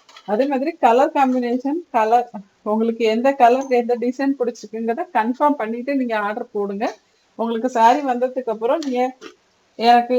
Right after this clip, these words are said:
எக்ஸ்சேஞ்ச் பண்ணணும் இல்ல, ம், ரிட்டர்ன் பண்ணணும்னா கண்டிப்பா நாங்க எடுத்துக்க மாட்டோம். அதனால கலரும் டிசைனும் நீங்க கன்ஃபார்ம் பண்ணிட்டு அதுக்கப்புறம் உங்க ஆர்டரை பிளேஸ் பண்ணிக்கோங்க. இந்த வீடியோ உங்களுக்கு பிடிச்சிருக்கும்னு நினைக்கிறேன். இந்த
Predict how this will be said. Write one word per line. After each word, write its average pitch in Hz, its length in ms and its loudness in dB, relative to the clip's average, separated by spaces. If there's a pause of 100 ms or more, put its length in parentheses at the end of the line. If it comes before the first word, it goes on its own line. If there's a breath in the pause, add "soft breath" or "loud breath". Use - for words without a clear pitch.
எக்ஸ்சேஞ்ச் 285 340 2 (120)
பண்ணணும் 240 420 -2
இல்ல, 233 160 -2 (800)
ம், 220 340 -6 (200)
ரிட்டர்ன் 269 340 0
பண்ணணும்னா 240 480 -4
கண்டிப்பா 240 340 -2
நாங்க 233 200 -4
எடுத்துக்க 220 420 -4
மாட்டோம். 190 320 -6
அதனால 220 240 -6 (100)
கலரும் 254 480 2
டிசைனும் 254 400 -4
நீங்க 254 220 -4
கன்ஃபார்ம் 233 380 -2
பண்ணிட்டு 233 320 -8
அதுக்கப்புறம் 214 480 -6
உங்க 226 180 -8
ஆர்டரை 202 260 -4
பிளேஸ் 196 300 -6
பண்ணிக்கோங்க. 180 420 -10 (2000)
இந்த 208 120 2 (100)
வீடியோ 269 300 4
உங்களுக்கு 247 340 -2
பிடிச்சிருக்கும்னு 240 520 -6
நினைக்கிறேன். 226 280 -8
இந்த 262 100 0